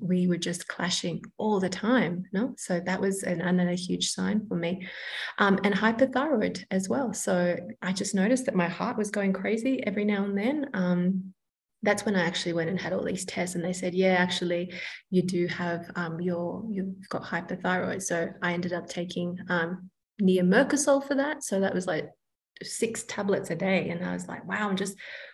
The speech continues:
pumping all this stuff <laughs> into my body," you know? And, um, and then for everything else, it was like, "Oh yeah, take an antibiotic, you'll be fine," you know? "Oh, you're feeling like you can't sleep, I'll just take something for, to sleep." So there was always,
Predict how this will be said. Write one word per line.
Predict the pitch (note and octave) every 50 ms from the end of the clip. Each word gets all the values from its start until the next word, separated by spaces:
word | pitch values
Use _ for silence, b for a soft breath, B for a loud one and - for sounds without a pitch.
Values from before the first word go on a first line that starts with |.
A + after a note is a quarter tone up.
| B B _ -
pumping | G#3 A#3 B3+ B3 A#3+ G#3 F3+ E3 E3 D#3+
all | D#3+ F3+ F#3+ F#3+
this | F#3+ F#3+ -
stuff | - - F#3+ F#3 F#3 G3+
<laughs> | G3
into | F#3 - - - F3+
my | E3+ E3 D#3+ F3 F3+ - - - -
body," | G3+ A3 G#3+ - D#3
you | D#3 D#3+
know? | F3+ F#3 B3 - - B B B B B B B B B B B B -
And, | F#3+ F3+ F3+ F3+ F3+ F3+ F3+
um, | F3 F3 E3+ E3 E3 F3+ - - - - _ -
and | - G3 F#3+
then | F#3 F3+ F#3
for | - - F#3+
everything | - G3+ F#3+ F#3+ G3 G3 F#3+ F3 E3+
else, | F3+ F#3+ F#3+ F#3
it |
was | F3 F3+ F#3+
like, | F#3+ G3+ G#3+
"Oh | C4+ C4+
yeah, | C4+ C4 B3+
take | B3+ C4 C4 B3+
an | B3 A#3
antibiotic, | A3 A3 A3 A3+ G3+ G#3 G3 F#3+ F#3 F#3 G3 G#3 G#3 - -
you'll | G#3+ G#3 G3+
be | G#3+ G#3+ G#3
fine," | - F#3+ F#3 F#3 F#3 F#3+ G3
you | G3 F#3+
know? | F#3 F#3 F#3+ G3+ G#3 -
"Oh, | F#3+
you're | F#3+ G3 G3 F#3+
feeling | G3 G#3 G3+ G3+ G3+ G3
like | F#3 -
you | F#3+ F#3
can't | F#3+ G3+ G#3 G#3+
sleep, | G#3 - G3 F#3+ G3 F#3+
I'll | F#3+ G#3+
just | G#3+ - B3 A#3+ -
take | - A#3 A#3 A#3
something | - G#3+ G#3+ - G#3+ G#3+ G#3 G#3
for, | G3 F#3 F3+ F3 F3+
to | - - G3+
sleep." | F#3+ - - F#3 F3+ F#3+ F#3+ - -
So | - - F3+
there | F3 F3+ F3+
was | F#3+ F#3 F#3+
always, | - G#3 A3+ A3 A3 A3